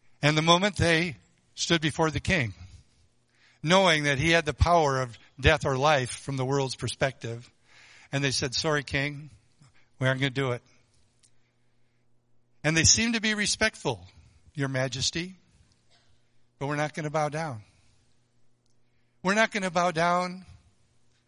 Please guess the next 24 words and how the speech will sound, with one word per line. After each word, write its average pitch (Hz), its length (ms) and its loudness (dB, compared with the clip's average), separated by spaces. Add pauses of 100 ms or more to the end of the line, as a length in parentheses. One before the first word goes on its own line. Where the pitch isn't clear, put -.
(480)
even 180 320 0
if 160 540 -4 (600)
you 135 100 -4
throw 131 260 -2
us - 120 -4
into 123 160 -8
that 123 180 -4
furnace. 107 580 -10 (2000)
Even 185 280 -2
if - 560 -6 (1200)
we're 135 140 0
not 139 200 -2
rescued, 117 480 -4 (1000)
we 127 160 2
are 120 100 0
not 131 300 0
going 113 440 -4 (540)
to 123 80 -10
bow 117 200 -4
down." 110 400 -8 (2750)
And 151 140 -2
then, 165 120 2
of 165 80 -4
course, 160 500 -4